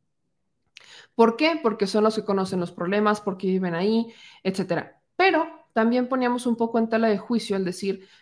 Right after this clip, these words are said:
pues, ¿qué periodistas del Estado de México no están comprados por el gobierno federal, o más bien por el gobierno del Estado de México? ¿Qué periodistas no, o sea, no, no están inclinados a favorecer a un, este, Alfredo del Mazo, que tiene cooptados a muchos medios de comunicación con muchos millones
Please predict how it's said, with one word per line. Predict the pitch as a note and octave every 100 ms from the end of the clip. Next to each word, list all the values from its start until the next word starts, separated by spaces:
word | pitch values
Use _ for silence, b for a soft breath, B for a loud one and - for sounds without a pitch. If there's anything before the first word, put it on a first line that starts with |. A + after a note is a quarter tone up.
| B
pues, | A3 G#3+ G#3+
¿qué | - C4
periodistas | D4+ D4 A#3+ B3 C4 - G#3+ A3 - -
del | F#3+ F#3 F3
Estado | F#3 G3+ G#3+
de | A3+
México | A3+ G3+ G3+ - F#3
no | F3+
están | F#3 F#3
comprados | F3+ F3+ F#3 D#3+ E3+
por | - F#3
el | F3
gobierno | F3+ E3+ E3+ D3 D#3+
federal, | - F#3 G#3 A3 A3+
o |
más | F3+ E3 F#3+
bien | F#3
por | F#3 F#3
el | F3
gobierno | E3+ F3 F#3
del | D#3+
Estado | D#3+ E3+ E3+
de | G3+
México? | A3+ G#3+ F#3+ G#3 G#3 B B B
¿Qué | A#3
periodistas | A3 A3 G#3+ A3 B3 - G#3+ G#3+
no, | G#3 G3+ G3 -
o |
sea, | F#3+ F#3
no, | F#3+ G3+
no | A#3
están | A3+ A3 A3+
inclinados | A3 G#3+ F#3+ G3+ G#3+ G3+ G3+
a | F3+
favorecer | E3+ F3 E3+ - F3+ - B B B
a | F#3+ F#3
un, | G3 G3+ G3 F#3+
este, | F3+ F3 E3+
Alfredo | E3 F#3+ G3+
del | G#3
Mazo, | G#3 G3+ A3
que | A3+
tiene | F#3 F3 F3+
cooptados | E3+ - F3+ F#3 -
a | -
muchos | F#3 A#3 A#3+ A#3
medios | A3 G#3+
de | G#3
comunicación | G3 F#3+ F#3 F#3 G3 G#3
con | F3+ F3+
muchos | G#3+ A3+ A3+
millones | A3 G3+ F#3+ G3+ G#3